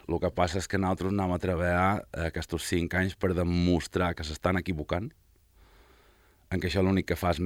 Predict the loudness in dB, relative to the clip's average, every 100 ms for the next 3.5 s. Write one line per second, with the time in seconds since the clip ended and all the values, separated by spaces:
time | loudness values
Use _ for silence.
0 | -2 -2 0 0 -4 -4 -4 -4 -8 -10
1 | -20 -20 -20 -4 0 2 2 0 0 0
2 | 0 2 2 0 0 -2 -2 0 0 0
3 | 0 0 0 0 -2